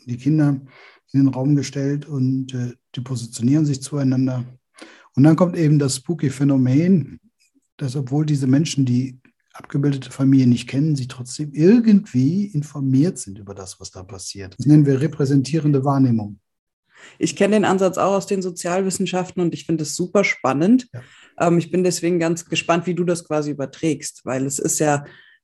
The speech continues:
Speaker 2: schon im sozialen Kontext total beeindruckend, dass man dann irgendwie Stimmungen und Gefühle aufnehmen kann.
Speaker 1: Ja, und, äh, ich kann eigentlich alles abbilden, nicht nur ein System von Menschen,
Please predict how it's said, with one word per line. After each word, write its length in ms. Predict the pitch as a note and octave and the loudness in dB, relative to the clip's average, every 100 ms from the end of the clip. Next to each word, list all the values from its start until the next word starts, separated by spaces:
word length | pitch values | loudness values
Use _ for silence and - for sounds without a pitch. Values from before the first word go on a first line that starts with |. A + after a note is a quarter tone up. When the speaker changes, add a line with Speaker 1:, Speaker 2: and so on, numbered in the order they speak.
| - | -6
Speaker 2:
schon 300 | - F3 E3 | 2 4 6
im 180 | E3+ | 6
sozialen 560 | D#3 D3 C#3+ D#3 F#3 F#3+ | 4 0 0 2 2 2
Kontext 720 | D#3+ D#3+ C#3+ C#3+ C3+ - - _ _ _ | 0 0 0 -2 -4 -8 -16 _ _ _
total 320 | - D#3 D#3+ D3 | -8 2 4 4
beeindruckend, 800 | B2 D3 C#3+ C#3+ C#3+ C#3 - _ _ | 2 0 -2 -6 -6 -8 -10 _ _
dass 180 | D3+ C#3+ | -4 0
man 160 | D3 | 2
dann 180 | C#3 C3+ | 2 0
irgendwie 580 | A#2+ C#3 C3 - D3+ C#3+ | 0 0 -2 -2 -2 0
Stimmungen 560 | - - D#3 D#3 D3 C#3+ | -2 0 2 4 0 -2
und 140 | C#3 | -4
Gefühle 460 | C#3+ - E3+ D#3+ A#2 | -8 -2 2 2 2
aufnehmen 480 | C#3 C#3+ C#3+ C3 | 0 -2 -8 -8
kann. 300 | B2+ B2 - - _ _ | -8 -10 -10 -14 _ _
Speaker 1:
Ja, 320 | C3 A2+ E3+ C3 _ _ | 0 2 0 -2 _ _
und, 400 | F#3 C3+ C#3 B2+ | 0 4 4 2
äh, 320 | C#3+ C#3 C#3+ D3 _ _ _ _ | 2 2 0 -8 _ _ _ _
ich 180 | - D3 | -10 -6
kann 360 | - D#3 E3 - _ _ | 2 2 2 -6 _ _
eigentlich 360 | D3 D3 B2+ | 4 4 4
alles 200 | D#3+ F3 | 0 0
abbilden, 400 | C3 B2 A#2+ A2+ | -2 -2 0 2
nicht 160 | C#3 C3+ | 2 4
nur 200 | C#3+ C#3 | 2 2
ein 180 | C#3 B2+ | 0 -2
System 400 | B2 - C3 B2+ | -4 -2 -4 -2
von 340 | B2+ A2+ A2 | -4 -4 -2
Menschen, 640 | G#2+ A#2 B2+ - F#3+ A#3 | 0 0 0 2 0 0